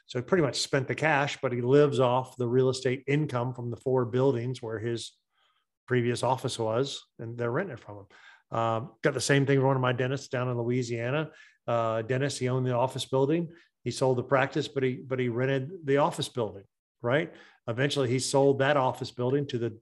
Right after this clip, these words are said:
dentist that bought his practice. He bought another building with, uh, four other tenants in it. You know, he, he moved up, and now he's got four tenants in a medical building. These are all doctors', uh, offices, and he lives off the income from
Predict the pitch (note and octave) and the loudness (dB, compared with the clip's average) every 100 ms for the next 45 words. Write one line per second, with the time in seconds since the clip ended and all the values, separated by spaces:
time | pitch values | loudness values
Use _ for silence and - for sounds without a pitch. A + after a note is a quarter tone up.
0 | _ - B2 C3 - A2 A2+ A#2+ G#2+ D#3+ | _ 0 0 0 -2 -2 0 0 2 0
1 | - A#2+ B2 - - _ _ _ _ _ | 2 0 0 -6 -8 _ _ _ _ _
2 | C3 C#3+ C3+ C3 D3+ - D3 F#3 G#3+ C#3 | -4 0 2 2 0 0 4 6 6 6
3 | C3+ C#3 D#3 C#3+ C#3 C3 A#2+ - C3 B2+ | 4 2 2 2 2 0 -6 -10 -6 -4
4 | C3 - - E3 D3+ D3+ F3+ E3+ B2+ - | -4 -8 2 6 6 4 0 0 -4 -4
5 | C#3 C3 A#2+ A#2+ D3+ - B2+ B2+ B2+ C3 | -2 -2 -4 -8 -8 -10 -10 -8 -8 -6
6 | C3 C#3 C3 D3 D3+ - _ B2 B2+ C3 | -2 0 4 4 2 -6 _ -8 -4 -2
7 | B2 C3 A#2+ - C#3 C#3 C3 C#3+ D3 B2 | -2 -2 -4 0 0 0 -4 -4 -6 -6
8 | A#2+ C3 C#3 C3+ A#2 B2 B2+ C#3+ C3 A#2 | -2 0 0 -2 -2 0 2 0 -2 -2
9 | B2 A#2 A#2 A2 A#2+ A2+ C3 C3+ - _ | -2 0 -2 -2 -4 -4 -6 -8 -10 _
10 | - - _ _ A#2+ A2+ A#2+ A#2+ A#2+ A#2 | -20 -20 _ _ -8 -6 -2 -4 -4 -6
11 | D3 D#3 - _ _ _ B2 A#2 A#2+ C3 | -6 -6 -12 _ _ _ -8 -4 0 0
12 | A#2 B2 A#2+ A#2 A#2+ B2 A#2+ B2 A#2+ A#2 | 0 -2 -2 -4 -4 -4 -4 -4 -4 -4
13 | A#2 A#2 A#2 | -4 -4 -8